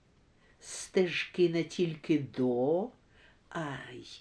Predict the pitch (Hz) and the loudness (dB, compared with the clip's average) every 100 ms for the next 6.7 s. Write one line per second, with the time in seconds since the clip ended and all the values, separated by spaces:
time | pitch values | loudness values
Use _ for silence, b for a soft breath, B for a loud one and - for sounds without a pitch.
0 | - 277 320 - - - - 123 107 104 | 0 4 4 2 -10 -10 -4 -4 -4 4
1 | 151 151 139 123 127 - 113 120 - - | 8 8 8 4 -2 -4 -6 -6 -10 -12
2 | 110 107 113 127 - - - 170 - 175 | -8 -4 -2 -2 -2 -4 0 0 2 2
3 | 165 B B B 156 170 156 - 392 349 | 2 B B B 0 0 0 -6 2 2
4 | - - - - 277 269 254 B B B | 2 -10 -14 -4 0 0 -2 B B B
5 | 185 226 294 294 - 285 277 - - 110 | -2 2 2 0 -4 -2 -2 -4 -12 -6
6 | 131 123 - - - - | -4 -4 -8 -14 -16 -20